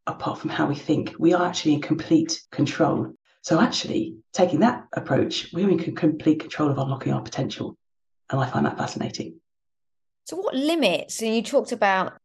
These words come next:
Speaker 2: that sometimes we can limit ourselves in our potential. When you're coaching someone, what are those sort of limited beliefs that perhaps are,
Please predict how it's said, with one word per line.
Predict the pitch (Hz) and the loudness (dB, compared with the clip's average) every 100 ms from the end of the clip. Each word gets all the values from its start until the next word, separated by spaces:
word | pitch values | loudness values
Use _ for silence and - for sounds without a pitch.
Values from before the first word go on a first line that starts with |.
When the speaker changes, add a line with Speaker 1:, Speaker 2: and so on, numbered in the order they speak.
| _ _ _ | _ _ _
Speaker 2:
that | 175 180 - - | 2 2 0 -8
sometimes | 214 208 202 | -8 -4 -4
we | 185 | -6
can | 180 185 185 | -6 -4 0
limit | 202 196 | 2 0
ourselves | - 165 - 160 156 156 - _ _ | 0 -6 0 2 2 0 -14 _ _
in | 170 | -4
our | 175 | -2
potential. | 160 - 156 151 123 143 135 156 _ | -4 -6 -6 -6 -4 -4 -4 -6 _
When | - 254 | 4 6
you're | 262 247 | 8 6
coaching | 254 220 - 190 | 4 2 0 -6
someone, | 185 165 156 135 147 | -4 -4 0 0 0
what | 175 - | 2 2
are | 214 | 4
those | 214 214 - | 4 2 -2
sort | 190 | -6
of | 165 | -4
limited | 190 185 190 - 180 170 - | 0 0 0 0 -2 -2 -2
beliefs | 175 175 156 139 - | 0 2 0 -4 -2
that | 160 - _ _ | -2 -2 _ _
perhaps | 170 185 185 - - | -6 0 -2 -2 2
are, | 170 165 165 | 6 6 6